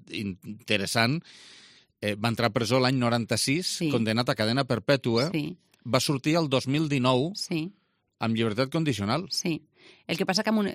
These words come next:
Speaker 2: amb llibertat condicional, però en condicions.
Speaker 1: Sí,
Speaker 2: No
Speaker 1: sí,
Speaker 2: po-,
Speaker 1: el
Speaker 2: no
Speaker 1: que
Speaker 2: pot
Speaker 1: vulguis.
Speaker 2: sortir...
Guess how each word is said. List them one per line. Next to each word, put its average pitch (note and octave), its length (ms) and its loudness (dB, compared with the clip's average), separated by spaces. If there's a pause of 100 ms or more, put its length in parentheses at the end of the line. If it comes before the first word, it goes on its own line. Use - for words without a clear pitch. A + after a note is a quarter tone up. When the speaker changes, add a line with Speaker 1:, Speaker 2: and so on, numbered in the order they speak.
Speaker 2:
amb F3+ 260 2
llibertat F3 240 -2
condicional, G#3+ 420 0
però A3+ 160 0
en G3+ 80 0
condicions. D#3 640 0
Speaker 1:
Sí, - 140 -2
Speaker 2:
No E3+ 60 2
Speaker 1:
sí, C3 100 -2
Speaker 2:
po-, D3+ 60 0
Speaker 1:
el G3 60 2
Speaker 2:
no G3 80 2
Speaker 1:
que - 60 0
Speaker 2:
pot - 140 4
Speaker 1:
vulguis. D3 160 0
Speaker 2:
sortir... F#3+ 1000 0